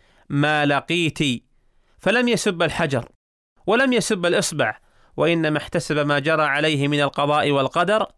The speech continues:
احتسبه على الله جل وعلا وجعله في سبيل الله. قال: "هل أنت إلا إصبع دميت وفي سبيل الله ما لقيت؟ اللهم إنا نعوذ بك من سب الزمان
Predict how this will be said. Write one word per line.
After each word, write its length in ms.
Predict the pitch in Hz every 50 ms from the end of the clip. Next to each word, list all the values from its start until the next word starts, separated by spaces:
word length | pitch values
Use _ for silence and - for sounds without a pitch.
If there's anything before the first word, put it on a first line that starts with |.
| _ _ _ _ _ _ _ -
احتسبه 680 | - - - - 170 - - 160 147 151 151 143 147 139
على 160 | 139 147 143
الله 360 | 143 151 151 147 131 131 135
جل 280 | 127 135 135 127 123 120
وعلا 480 | 120 123 123 117 135 143 127 117 - - _ _ _ _ _ _ _ _ -
وجعله 560 | - 139 135 151 147 151 170 170 160 147 151
في 120 | 135 151 147
سبيل 400 | - - 147 143 147 147 143 143
الله. 320 | 139 147 165 170 156 123 - _ _ _ _ _ _ _ _ _ -
قال: 180 | 214 214 214
"هل 220 | 208 196 233 247 240
أنت 320 | 208 226 226 196 - -
إلا 460 | 185 185 185 180 170 165 156 151 - 170
إصبع 380 | 160 - 165 160 160 147 156
دميت 500 | 156 147 135 143 147 156 180 202 208 196 - 247 247 240 - _ _ _ _ _ _ _ -
وفي 260 | - 127 - 170 160
سبيل 460 | - - 156 151 151 160 156 151 147
الله 380 | 147 151 156 151 139 135 143 143
ما 180 | 143 143 143
لقيت؟ 680 | 139 135 131 - 165 160 156 139 - 156 147 143 - _ _ _ _ _ _ - -
اللهم 460 | 147 156 165 160 143 147 151 151 147
إنا 340 | 151 - 160 165 165 156 151
نعوذ 360 | 147 147 139 156 170 160 160
بك 200 | 151 156 - -
من 180 | 151 143 143 147
سب 300 | 139 - 160 147 135 139
الزمان 400 | 131 120 123 139 139 135 123